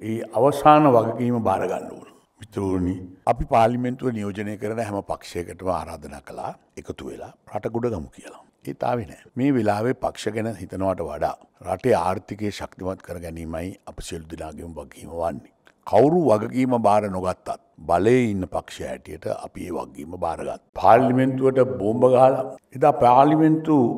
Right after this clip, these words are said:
ප්‍රජාතන්ත්‍රවාදී ප්‍රතික්ෂේප කරපු නිසා පාරවල් දිගේ තරුණ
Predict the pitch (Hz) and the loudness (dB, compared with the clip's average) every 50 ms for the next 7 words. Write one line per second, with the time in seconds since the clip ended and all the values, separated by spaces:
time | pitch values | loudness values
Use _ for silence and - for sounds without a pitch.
0 | - - 110 110 107 131 135 135 139 143 135 135 147 143 139 139 135 131 - - | -6 -6 -4 4 8 8 8 8 6 4 4 6 8 8 8 8 6 2 0 -4
1 | 113 101 123 113 - - - 139 135 135 120 135 131 - 131 127 113 101 - - | -6 -6 -6 -8 -6 -2 -2 0 0 0 0 0 0 0 0 0 0 0 0 -2
2 | - - - - - - - - - 98 107 117 120 120 117 113 117 117 110 110 | -4 -6 -10 -14 -18 -20 -6 2 6 8 8 10 10 8 8 6 4 2 0 0
3 | 107 107 107 104 98 101 110 110 | 0 0 0 0 0 2 2 2